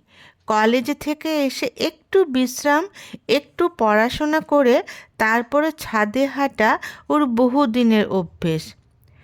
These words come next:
তাদের বাড়িটা শহর থেকে একটু দূরে এবং ভিতরে হওয়াতে রাস্তা এই সময়টা মোটামুটি ফাঁকা হয়ে যায়।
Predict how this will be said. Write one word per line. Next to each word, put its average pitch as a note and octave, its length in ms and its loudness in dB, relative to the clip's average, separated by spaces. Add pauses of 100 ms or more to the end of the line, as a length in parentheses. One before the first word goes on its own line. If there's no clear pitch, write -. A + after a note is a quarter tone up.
(340)
তাদের A#3 420 2
বাড়িটা A3+ 580 2
শহর B3 360 -2 (120)
থেকে D4 240 -6
একটু A#3+ 440 -4
দূরে A#3+ 520 0 (340)
এবং A#3 540 2
ভিতরে D#4 500 0
হওয়াতে F#3+ 600 0 (320)
রাস্তা B3 580 0
এই C#4 360 -2
সময়টা C4+ 760 0 (320)
মোটামুটি D4+ 640 0
ফাঁকা A#3+ 460 -2
হয়ে F3+ 340 0
যায়। D3+ 340 -2